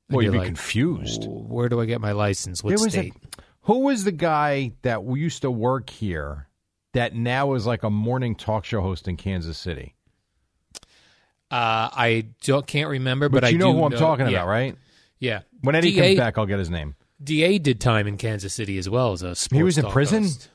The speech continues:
Speaker 1: No, no, he was a sports talk host in Kansas
Speaker 2: Oh,
Speaker 1: City as well.
Speaker 2: you said he
Speaker 1: Yep.
Speaker 2: did time. I didn't,
Speaker 1: Did
Speaker 2: I
Speaker 1: time there.
Speaker 2: didn't know he was in jail.
Speaker 1: Did time.
Speaker 2: Okay.
Speaker 1: Doing time.
Speaker 2: <laughs> That
Speaker 1: So that was nice. So,
Speaker 2: mothership of his.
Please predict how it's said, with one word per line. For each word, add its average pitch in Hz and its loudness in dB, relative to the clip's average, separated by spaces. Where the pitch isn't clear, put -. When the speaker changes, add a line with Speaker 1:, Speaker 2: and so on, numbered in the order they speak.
Speaker 1:
No, 139 2
no, 110 4
he 110 4
was 104 2
a 98 0
sports - -2
talk 107 -4
host 101 -8
in 107 -8
Kansas 139 -2
Speaker 2:
Oh, - -4
Speaker 1:
City 98 -8
as 90 -14
well. 117 -8
Speaker 2:
you 120 -2
said 113 0
he 107 0
Speaker 1:
Yep. 90 -2
Speaker 2:
did 87 -2
time. 95 -2
I 82 -2
didn't, 92 -4
Speaker 1:
Did 87 -4
Speaker 2:
I 87 -2
Speaker 1:
time 135 -4
there. 92 -10
Speaker 2:
didn't 180 -6
know 101 -2
he 95 -2
was 87 -6
in 82 -4
jail. 82 -4
Speaker 1:
Did - -14
time. 160 -12
Speaker 2:
Okay. 120 -6
Speaker 1:
Doing 165 -4
time. 117 0
Speaker 2:
<laughs> 92 -6
That 123 -2
Speaker 1:
So 180 4
that 185 8
was 165 4
nice. 151 6
So, 160 4
Speaker 2:
mothership - 0
of 110 -2
his. - -6